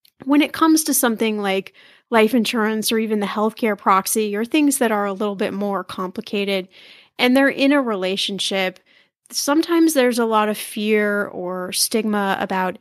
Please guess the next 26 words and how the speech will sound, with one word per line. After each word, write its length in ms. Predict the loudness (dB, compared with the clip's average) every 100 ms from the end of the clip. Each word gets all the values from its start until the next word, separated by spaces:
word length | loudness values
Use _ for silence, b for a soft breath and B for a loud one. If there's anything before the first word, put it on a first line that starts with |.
| b b b
bringing 400 | -2 4 4 4
up 140 | 2 0
these 200 | -2 -2
topics. 500 | 0 0 0 -4 -4
Like, 100 | -8
how 220 | -4 -2
do 140 | 2
I 100 | 2
enter 320 | 2 -2 -2 -4
into 200 | -4 -8
a 40 |
conversation 720 | -8 -8 -4 -2 -2 -4 -6
with 140 | -8 -8
my 160 | -10
partner 440 | -2 0 0 0 0
about 280 | 0 -2
these 160 | -4 -8
topics, 680 | 0 0 2 0 0 -2 -6 B B B B B
uh, 140 | -8 -6
particularly 600 | -6 -8 -2 2 4 2
if 80 | 0
they're 100 | -2
gonna 160 | -2 -4
cost 400 | -4 -4 -4 -6
more 200 | -8 -2
money? 480 | 2 2 2 -2